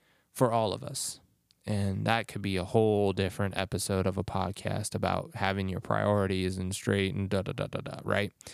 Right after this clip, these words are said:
Because if we, if our priorities aren't in line, we literally are a walking, talking time bomb, because none of it, none of it makes any sense to be doing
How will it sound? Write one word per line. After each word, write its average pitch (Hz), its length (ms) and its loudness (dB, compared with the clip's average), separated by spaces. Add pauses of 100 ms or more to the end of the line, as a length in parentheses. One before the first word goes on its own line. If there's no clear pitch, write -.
(420)
Because 98 340 2
if 95 160 -2
we, 101 160 2 (160)
if 110 160 2
our 95 80 4
priorities 107 580 2
aren't 92 180 2
in 90 120 -2
line, 92 320 0 (600)
we 107 640 4
literally 104 680 4
are 92 400 0 (120)
a 101 140 2
walking, 98 640 0
talking 98 500 -2
time - 320 -4
bomb, - 340 -10 (880)
because 104 380 2
none 98 420 2
of 92 140 -2
it, 95 200 -2 (160)
none 110 440 4
of 101 120 0
it 101 120 -2
makes 101 280 -2
any 98 180 -2
sense 107 640 -2 (920)
to 147 80 4
be 110 120 0
doing 120 580 2